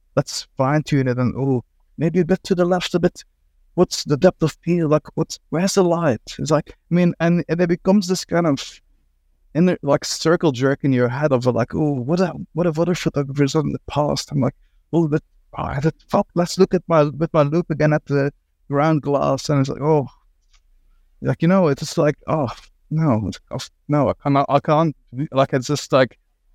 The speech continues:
it's, it, it, like, I'd rather be composing, like, something very prescient, like a little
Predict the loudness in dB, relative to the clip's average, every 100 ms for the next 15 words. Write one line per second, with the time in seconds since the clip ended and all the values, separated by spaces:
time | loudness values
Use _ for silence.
0 | _ -8 -8 -12 _ -6 -6 _ -4 -4
1 | -4 _ _ _ _ _ -2 2 2 2
2 | 2 0 -2 -2 2 2 2 -2 0 0
3 | 0 0 0 -2 -2 -2 0 -2 0 0
4 | 0 -2